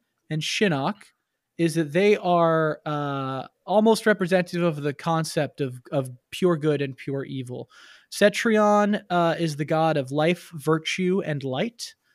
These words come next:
Shinnok is the elder god of death, corruption,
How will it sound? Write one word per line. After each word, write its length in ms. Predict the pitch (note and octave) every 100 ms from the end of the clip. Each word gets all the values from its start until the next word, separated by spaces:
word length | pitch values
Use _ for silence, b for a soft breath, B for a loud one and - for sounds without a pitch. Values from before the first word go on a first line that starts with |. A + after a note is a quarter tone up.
| _ _ _
Shinnok 640 | - - G#3+ G3 F#3+ - -
is 240 | F3 E3+ D3+
the 160 | E3+
elder 320 | D#3+ D#3+ D#3+ D3+
god 480 | D#3 D3+ C#3+ C#3+ -
of 340 | D3+ C#3 C3 _
death, 400 | F3 D#3+ - - _ _ _ _
corruption, 720 | - E3 D3+ D3+ - D3+ D3